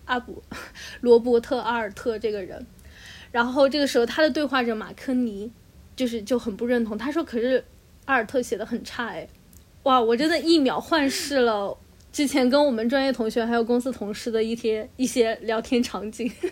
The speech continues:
<laughs> 我是，就有的时候就会，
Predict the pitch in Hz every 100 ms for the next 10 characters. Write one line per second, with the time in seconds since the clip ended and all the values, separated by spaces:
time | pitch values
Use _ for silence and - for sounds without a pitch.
0 | - - _ 587 - - 659 - - -
1 | 740 719 659 554 - 269 - 330 - 294
2 | 427 - 370 277 285 330 320 330 349 349
3 | 339